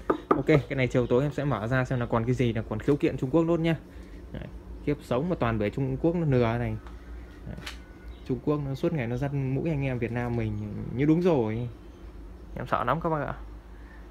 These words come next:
Đấy, cái nô này mà mở ra bên trong nó còn như nào nữa thì đúng là cạch cái ông này, chuyển sang ông khác.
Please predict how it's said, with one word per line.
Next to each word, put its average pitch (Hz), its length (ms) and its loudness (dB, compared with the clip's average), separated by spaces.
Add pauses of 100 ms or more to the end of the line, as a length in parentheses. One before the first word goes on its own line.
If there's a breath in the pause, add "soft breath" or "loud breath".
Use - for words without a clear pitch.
(140)
Đấy, - 100 -10 (220)
cái 139 100 0
nô 143 180 4
này 131 220 6
mà 127 100 4
mở 107 220 -2
ra 120 220 0
bên 123 140 0
trong 120 180 -2
nó 127 100 -2
còn 110 100 0
như 120 120 2
nào 120 280 2
nữa 127 140 0 (140)
thì 107 60 -2 (560 loud breath)
đúng 165 180 0
là 147 120 0
cạch 127 200 0
cái 135 80 0
ông 123 160 0
này, 117 160 0 (200)
chuyển 98 160 -2
sang 113 180 -2
ông 120 120 -2
khác. 143 180 0